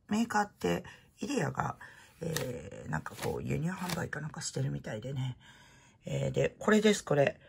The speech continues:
で、な-、なんでこれなのって思うでしょ？あのですね、実は、うーんと、まあ、に-、二個持ってるのね。ちょ、ちょ、ちょっとなんかこれ、ちょ、ちょ、ちょっ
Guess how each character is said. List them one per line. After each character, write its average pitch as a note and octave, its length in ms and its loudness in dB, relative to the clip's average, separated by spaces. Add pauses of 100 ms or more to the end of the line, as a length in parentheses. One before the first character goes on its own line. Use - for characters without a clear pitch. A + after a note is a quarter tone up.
(300)
で、 F#3 100 6
な-、 A3+ 180 12
な B3 280 10
ん C4 100 8
で E3+ 100 12
こ D#3 140 10
れ D#3 80 12
な D3+ 160 8
の C3+ 120 6
っ C#3 60 -2 (200)
て C3 100 12
思 D3+ 220 8
う - 20 6
で - 60 2
し - 120 -2
ょ？ B2 160 2 (800)
あ C#3+ 180 4
の D#3+ 140 2
で C#3 120 6
す - 180 -4
ね、 B2+ 300 -2 (260)
実 E3 280 0
は、 E3 360 8 (600)
う - 60 -6
ー C3+ 540 0
ん - 20 2
と、 B2+ 80 0 (320)
ま C#3+ 60 6
あ、 - 20 4
に-、 C#3+ 60 6 (240)
二 A3+ 160 4
個 F#3 180 6
持 D3+ 140 4
っ - 20 -8
て - 180 -8
る - 120 -4
の - 80 -4
ね。 - 260 -4 (420)
ち - 120 -2
ょ、 - 40 -2
ち - 140 0
ょ、 - 20 -2
ち - 180 8
ょ B4+ 60 10
っ - 60 2
と G#3 120 12
な A3 100 12
ん G3+ 40 10
か - 100 -4
こ - 140 12
れ、 E3 100 12
ち - 120 2
ょ、 - 60 2 (120)
ち - 140 4
ょ、 - 60 -6 (220)
ち - 120 8
ょ - 20 4
っ - 40 -2